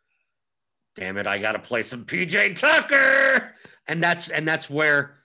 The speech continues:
the fifty-seven percent of the P J Tucker comes from, because it's a lineup construction thing where, like, who else? If, if you're not playing P J Tucker, you're playing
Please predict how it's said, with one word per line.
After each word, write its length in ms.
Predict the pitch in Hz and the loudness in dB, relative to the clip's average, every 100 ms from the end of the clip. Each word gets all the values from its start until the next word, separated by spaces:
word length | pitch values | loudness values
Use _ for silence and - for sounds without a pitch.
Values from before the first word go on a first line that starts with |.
| _ | _
the 80 | 143 | -8
fifty-seven 640 | 139 160 - - 151 139 139 | -4 -6 -4 -2 -2 -2 -6
percent 500 | - - 143 139 135 | -8 -4 -6 -6 -10
of 100 | 113 | -12
the 60 | |
P 160 | 113 143 | -14 -12
J 160 | 131 | -10
Tucker 320 | 127 127 123 123 | -8 -10 -12 -8
comes 300 | 185 220 - | -8 -8 -8
from, 240 | 123 120 | -8 -8
because 460 | 117 123 117 - - _ _ _ _ - | -10 -8 -8 -10 -20 _ _ _ _ -10
it's 120 | 131 | -4
a 40 | |
lineup 400 | 135 165 247 139 | -2 2 2 0
construction 580 | 123 110 127 107 - 98 | -4 -4 -4 -4 -8 -10
thing 240 | 110 101 | -8 -6
where, 400 | 113 120 120 117 _ _ _ _ _ - | -4 -2 -2 -6 _ _ _ _ _ -10
like, 200 | 110 - - _ 151 | -10 -10 -20 _ -4
who 160 | 180 | 2
else? 200 | 240 240 | 2 0
If, 180 | 165 135 - - | -8 -10 -16 -10
if 340 | 160 175 170 | -8 -6 -4
you're 120 | 165 175 | -2 0
not 180 | 180 | -2
playing 220 | 185 170 165 | -2 -6 -4
P 160 | 175 | -6
J 160 | 139 135 | -6 -6
Tucker, 400 | 202 226 127 113 | -4 -4 -4 -8
you're 180 | 131 135 | -8 -8
playing 460 | 165 147 139 139 | -4 -2 -4 -10